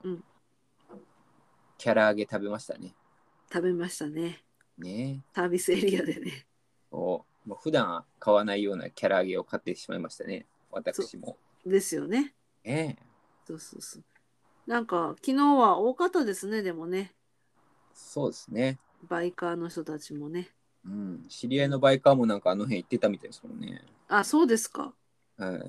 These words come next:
Speaker 1: いや、めっちゃ景色良かったもん、あそこですね。
Speaker 2: そう。杖立温泉ですかね。
Speaker 1: はいはい。
Speaker 2: あの辺から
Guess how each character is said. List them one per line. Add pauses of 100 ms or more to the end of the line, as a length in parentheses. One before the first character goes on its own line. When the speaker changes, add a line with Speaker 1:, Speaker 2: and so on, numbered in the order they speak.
(240)
Speaker 1:
い
や、
め
っ
ち
ゃ
景
色
良
か
っ
た
も
ん、
あ
そ
こ (140)
で
す
ね。 (560)
Speaker 2:
そ
う。
杖
立
温
泉
で (100)
す
か
ね。 (100)
Speaker 1:
は
い
は
い。
Speaker 2:
あ
の
辺
か
ら